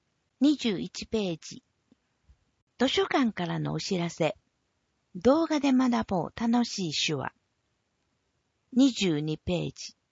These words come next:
グリーンパークからのお知らせ。警察からのお知らせ。消防からのお知らせ。二十三ページ。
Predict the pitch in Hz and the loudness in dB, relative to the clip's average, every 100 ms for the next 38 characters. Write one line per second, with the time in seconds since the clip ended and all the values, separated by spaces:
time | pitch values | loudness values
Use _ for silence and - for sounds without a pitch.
0 | _ _ _ _ _ _ _ _ _ _ | _ _ _ _ _ _ _ _ _ _
1 | _ 196 262 320 370 - 330 330 - - | _ 0 2 2 -2 -4 -2 -2 -4 -8
2 | - 165 147 135 143 - 160 151 - 78 | -6 -6 -4 -6 -6 -6 -6 -6 -8 -10
3 | - _ _ _ _ _ _ _ _ _ | -10 _ _ _ _ _ _ _ _ _
4 | _ - 294 349 330 320 - - 277 202 | _ -2 0 0 0 -4 -4 -6 -2 -2
5 | 139 135 - 185 160 156 160 143 - _ | -2 -6 -6 -6 -6 -6 -6 -6 -10 _
6 | _ _ _ _ _ _ _ _ - - | _ _ _ _ _ _ _ _ -6 0
7 | 311 330 311 311 302 294 262 185 139 147 | 4 2 2 0 0 -2 -2 -2 -2 -6
8 | - 170 160 - 160 - _ _ _ _ | -4 -4 -4 -4 -4 -4 _ _ _ _
9 | _ _ _ _ 240 285 233 214 170 - | _ _ _ _ 2 2 2 0 0 -2
10 | 214 208 - 165 139 - - | 0 0 0 -2 -4 -10 -18